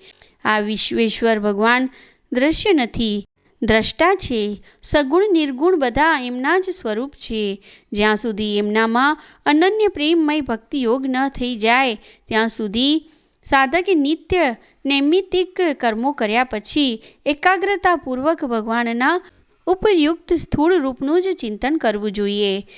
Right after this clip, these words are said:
હે પરીક્ષિત, જ્યારે યોગી પુરુષ આ મનુષ્ય લોકને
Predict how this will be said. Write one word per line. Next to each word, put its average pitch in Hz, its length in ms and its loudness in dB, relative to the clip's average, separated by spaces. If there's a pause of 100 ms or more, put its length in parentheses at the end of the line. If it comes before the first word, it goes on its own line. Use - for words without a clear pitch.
(180)
હે 202 200 0
પરીક્ષિત, 220 720 0 (300)
જ્યારે 311 380 4
યોગી 294 440 0
પુરુષ 311 420 -4
આ 285 120 2
મનુષ્ય 277 580 -2
લોકને 277 300 0